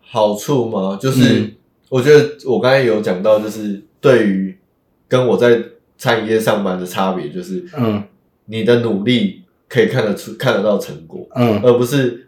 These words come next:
Speaker 1: 你今天，为什么一般工作很多人都会浑水摸鱼啊？
Speaker 2: 对。
Speaker 1: 因为他觉得说，我就算我摸一下，
Speaker 2: 薪水小偷嘛。
Speaker 1: 薪-，对，<laughs> 薪水小偷，就是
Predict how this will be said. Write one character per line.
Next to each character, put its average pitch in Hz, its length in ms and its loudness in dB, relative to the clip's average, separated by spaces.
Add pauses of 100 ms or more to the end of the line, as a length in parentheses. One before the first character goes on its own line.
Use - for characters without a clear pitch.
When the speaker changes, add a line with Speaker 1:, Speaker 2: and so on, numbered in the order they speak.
(160)
Speaker 1:
你 98 200 -6
今 117 180 -4
天， 127 180 -2
为 160 80 2
什 147 60 2
么 113 120 4
一 131 80 2
般 120 200 0
工 117 140 -2
作 120 140 0
很 98 160 -4
多 110 100 -2
人 95 120 -4
都 104 80 -6
会 107 120 -2
浑 110 280 -4
水 87 280 -6
摸 92 220 -6
鱼 82 220 -12
啊？ - 200 -14
Speaker 2:
对。 113 320 2
Speaker 1:
因 139 80 0
为 143 80 2
他 139 200 4
觉 123 140 0
得 110 140 0
说， 104 380 -2 (640)
我 135 100 -4
就 151 140 -4
算 156 120 8
我 160 80 6
摸 127 120 6
一 120 100 6
下， 120 80 6
Speaker 2:
薪 104 80 4
水 - 0 -
小 - 180 4
偷 113 60 2
嘛。 113 220 -6
Speaker 1:
薪-， 127 280 -6
对， 147 300 6
<laughs> 151 100 -2
薪 147 160 2
水 127 160 2
小 104 240 -2
偷， 104 160 -6
就 135 160 -4
是 135 160 -4